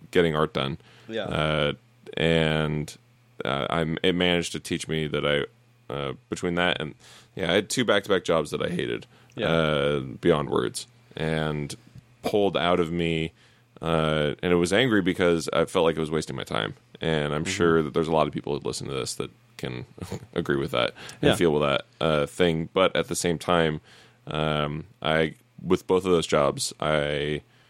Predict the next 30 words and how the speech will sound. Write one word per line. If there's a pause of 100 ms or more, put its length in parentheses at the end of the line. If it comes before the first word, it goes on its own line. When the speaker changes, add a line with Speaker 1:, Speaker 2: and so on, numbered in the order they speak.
(220)
Speaker 1:
I
got
a
good
amount
of
work
done (200)
while
working
that
job (400)
because
it
was
so
inspiring (200)
Speaker 2:
Yeah. (200)
Speaker 1:
in
such
a
negative
way. (480)
Um,
I (240)
don't (380)
tend
to
do
well